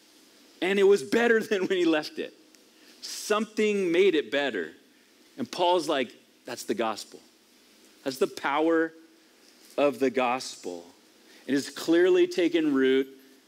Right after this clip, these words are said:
in Thessalonica, and it is spreading. And Paul's like, "Man, I'm so <laughs> excited about that."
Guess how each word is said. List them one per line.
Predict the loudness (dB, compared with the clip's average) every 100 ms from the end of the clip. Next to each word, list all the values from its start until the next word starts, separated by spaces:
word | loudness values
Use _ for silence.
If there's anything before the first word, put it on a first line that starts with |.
| _ -4
in | -2 0
Thessalonica, | -2 -2 0 0 0 -4 -6 -4 -6 -8 -14 _ _ _ -8
and | -2
it | 0 0
is | -2 -6
spreading. | -10 -4 -2 -2 -6 -12 -18 -20 _ _ _ _ -10
And | -8
Paul's | -2 -2 -2
like, | -2 -4 -6
"Man, | -10 -12 -10
I'm | -10
so | -6 -2 0
<laughs> |
excited | -2 -8 -10 -10 -8 -8 -10
about | -14 -12 -12
that." | -12 -12